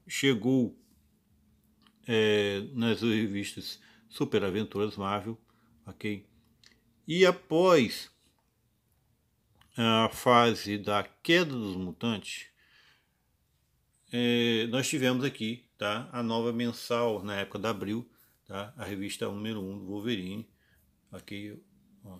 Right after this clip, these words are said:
esse aqui foi a número um do Wolverine. É, na época saiu com arte de, de John Buscema e,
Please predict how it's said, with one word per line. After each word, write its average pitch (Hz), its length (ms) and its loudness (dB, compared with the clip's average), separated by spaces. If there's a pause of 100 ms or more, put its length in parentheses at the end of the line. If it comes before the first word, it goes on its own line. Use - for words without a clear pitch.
(220)
esse - 140 -16
aqui 104 220 -12
foi 110 160 -8
a - 20 -8
número 104 260 -6
um 95 120 -10
do 92 80 -10
Wolverine. 104 440 -8 (1400)
É, 117 380 2
na 113 240 0
época 107 400 -2
saiu 98 580 -2 (840)
com 104 340 -10 (340)
arte 110 480 -6
de, 95 380 -8 (1400)
de 110 420 -2
John 127 260 0
Buscema 123 640 -2
e, 139 180 0